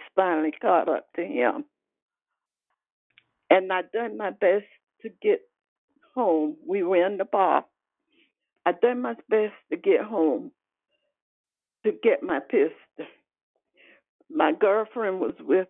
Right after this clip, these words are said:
me, and I had a knife. I had taken the knife out, and she grabbed the knife. She and I were <laughs> on the floor walling with me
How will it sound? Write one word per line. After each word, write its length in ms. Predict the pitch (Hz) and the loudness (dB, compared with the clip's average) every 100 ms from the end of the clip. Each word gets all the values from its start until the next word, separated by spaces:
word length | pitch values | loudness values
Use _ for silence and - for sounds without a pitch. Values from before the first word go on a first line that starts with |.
| _ | _
me, 220 | 170 285 - _ _ _ _ _ _ _ _ _ _ _ _ _ - | -12 -12 -18 _ _ _ _ _ _ _ _ _ _ _ _ _ 0
and 180 | - 165 | 2 2
I 160 | 208 | -4
had 260 | 269 240 196 | -2 0 0
a 80 | 185 | -2
knife. 480 | 202 185 156 151 147 - _ _ _ _ | 0 0 2 0 -4 -18 _ _ _ _
I 120 | 180 185 | 0 0
had 160 | - - | -4 0
taken 340 | 269 254 220 | 0 0 -6
the 100 | 214 | -8
knife 360 | 214 220 170 185 - | -4 -2 -2 -4 -2
out, 320 | 151 110 92 - _ _ _ _ _ _ _ _ _ _ - | -2 0 -4 -8 _ _ _ _ _ _ _ _ _ _ 0
and 140 | 165 - | 0 0
she 100 | 247 | -10
grabbed 460 | 202 220 226 208 - | -2 0 0 -2 -6
the 60 | - | -12
knife. 460 | 180 165 139 147 - _ _ _ _ _ _ _ _ - | -4 0 0 -2 -8 _ _ _ _ _ _ _ _ -2
She 80 | 233 | -2
and 200 | 208 214 | 0 0
I 200 | 190 180 170 _ _ _ _ - | 0 -2 -12 _ _ _ _ 0
were 160 | 175 | 2
<laughs> 80 | - | 2
on 100 | 214 - | -2 0
the 200 | 339 - _ | -2 -2 _
floor 260 | - 196 208 - - | 0 2 2 -2 -2
walling 640 | 180 180 202 202 202 190 - _ _ _ _ _ _ - - - _ - | 0 2 2 0 0 -2 -10 _ _ _ _ _ _ -20 -20 -20 _ 0
with 180 | 196 202 | 2 2
me 180 | 214 | -6